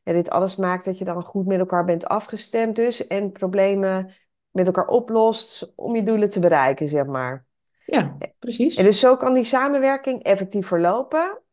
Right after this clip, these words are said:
Speaker 1: En dat draagt dan op zoveel vlakken bij, hè? Maar ja,
Speaker 2: Ja.
Speaker 1: in the heat of the moment, hè, zoals in de sport, wordt het effect van goede of minder goede communicatie dan ook wel meteen duidelijk.
Speaker 2: Ja, het is direct zichtbaar, hè?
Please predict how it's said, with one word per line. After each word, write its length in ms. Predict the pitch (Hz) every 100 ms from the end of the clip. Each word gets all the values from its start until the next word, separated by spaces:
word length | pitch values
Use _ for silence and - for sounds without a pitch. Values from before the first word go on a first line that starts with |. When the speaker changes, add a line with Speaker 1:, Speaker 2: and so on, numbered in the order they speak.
| _
Speaker 1:
En 180 | - 220
dat 220 | 220 214
draagt 280 | 196 254 269
dan 140 | 226 220
op 120 | 208
zoveel 300 | 294 302 220
vlakken 280 | 214 196 175
bij, 280 | 254 240
hè? 220 | 123 156 302 440 _ _ _ _ _ _
Maar 140 | 190
ja, 100 | 208
Speaker 2:
Ja. 100 | 170
Speaker 1:
in 140 | 214
the 60 | 214
heat 260 | 208 277 277
of 80 |
the 80 | 185
moment, 520 | 165 175 233 294 320
hè, 220 | 262 294 339 - -
zoals 280 | 190 220
in 100 | 220
de 60 | 208
sport, 400 | 190 - 269 285
wordt 160 | 220 214
het 140 | 214
effect 340 | 208 220 202
van 200 | - 185 180
goede 260 | 214 190
of 100 | 175
minder 280 | 175 196 226
goede 180 | 233 226
communicatie 640 | 233 226 226 226 233 226
dan 140 | 214 208
ook 120 | 220
wel 120 | 233
meteen 440 | 226 233 233 233
duidelijk. 640 | 190 233 269 147 127 135 _ _ _ _ _
Speaker 2:
Ja, 120 | 185
het 100 | 175
is 80 | 170
direct 340 | - 202 202 -
zichtbaar, 500 | 214 208 180 156
hè? 100 | 175